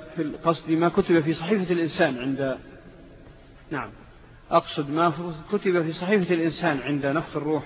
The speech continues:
به بعد مائة وعشرين من، من، آه، خلقه، إذا نفخت فيه روحه وكتبت عليه القضايا الأربع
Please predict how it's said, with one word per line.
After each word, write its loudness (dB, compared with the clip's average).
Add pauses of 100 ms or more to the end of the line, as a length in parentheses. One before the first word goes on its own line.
به -2 (920)
بعد 2
مائة -2
وعشرين -2
من، -4
من، -6 (840)
آه، -2 (140)
خلقه، 2 (880)
إذا 2
نفخت 0
فيه 2
روحه 4
وكتبت 2
عليه 0
القضايا 0
الأربع -2